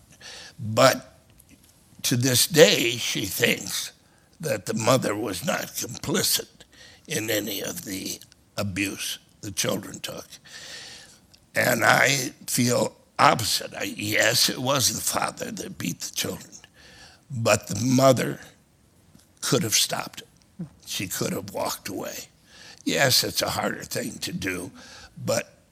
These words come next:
that's why we're all guilty in a way when you talk about affliction or something.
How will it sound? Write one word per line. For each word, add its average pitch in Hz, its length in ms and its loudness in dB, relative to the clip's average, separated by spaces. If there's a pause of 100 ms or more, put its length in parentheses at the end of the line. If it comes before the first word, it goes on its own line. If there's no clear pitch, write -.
(880)
that's 127 320 4
why - 200 2
we're 110 320 -2
all 107 400 0
guilty - 600 -8 (100)
in - 80 -14
a - 100 -10
way - 360 -10 (120)
when 98 200 -10
you 90 80 -10
talk - 340 -6
about - 300 -6
affliction - 640 -10
or 95 100 -14
something. - 520 -16